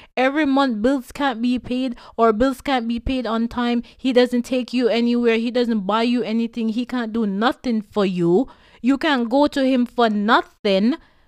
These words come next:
Then why the fuck are you with him? Hmm? No, you can do better. There are millions of men out here, okay?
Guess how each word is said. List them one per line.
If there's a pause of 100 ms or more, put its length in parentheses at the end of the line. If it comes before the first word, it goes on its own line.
(160)
Then
why
the
fuck
are
you
with
him? (580)
Hmm? (1000)
No,
you
can
do
better. (840)
There
are
millions
of
men
out
here, (280)
okay?